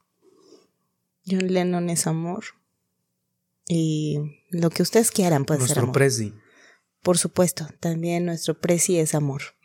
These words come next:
Speaker 2: Ujú. Ok, entonces el amor es un concepto. Que
Speaker 1: El
Speaker 2: s-,
Speaker 1: amor es un
Speaker 2: que
Speaker 1: concepto.
Speaker 2: sirve para explicar una relación social.
Speaker 1: Así es.
Speaker 2: Ajá. ¿Y dónde más los encontramos?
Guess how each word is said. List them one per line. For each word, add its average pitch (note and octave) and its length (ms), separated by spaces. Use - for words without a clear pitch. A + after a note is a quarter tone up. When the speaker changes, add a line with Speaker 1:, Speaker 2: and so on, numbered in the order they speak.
Speaker 2:
Ujú. G2+ 480
Ok, - 100
entonces A#2+ 500
el A#2 60
amor G#2+ 240
es A2+ 80
un A2+ 100
concepto. - 480
Que F#3 80
Speaker 1:
El F3 60
Speaker 2:
s-, F3+ 60
Speaker 1:
amor F#3 220
es G3+ 160
un F#3+ 80
Speaker 2:
que F#3 60
Speaker 1:
concepto. F#3 340
Speaker 2:
sirve A#2+ 240
para G#2 180
explicar G#2 460
una G2 460
relación F#2+ 440
social. B2+ 320
Speaker 1:
Así F3+ 360
es. D4 300
Speaker 2:
Ajá. C#3 380
¿Y E3 120
dónde D3+ 240
más D3+ 180
los C3+ 160
encontramos? A#2+ 560